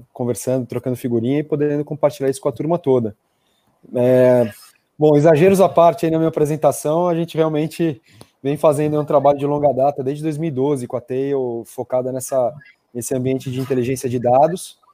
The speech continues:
E, e obviamente que o, o universo digital, a mídia digital, a, a web em especial, sempre foi um território,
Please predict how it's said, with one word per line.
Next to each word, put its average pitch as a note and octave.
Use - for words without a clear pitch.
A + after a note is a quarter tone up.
E, D#3
e D3
obviamente D#3+
que -
o, E3+
o C3+
universo C#3+
digital, C3
a A#2+
mídia C#3
digital, B2+
a, A#2
a C3+
web C3+
em B2+
especial, C#3+
sempre F3
foi D3
um A#2+
território, B2+